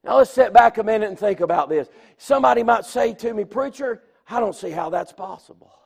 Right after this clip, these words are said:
How is it that we could have such a high and holy mindset?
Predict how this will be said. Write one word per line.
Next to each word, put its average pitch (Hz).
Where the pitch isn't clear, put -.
How 349
is 370
it 170
that 247
we 339
could 254
have 302
such -
a 254
high 359
and 262
holy 359
mindset? 131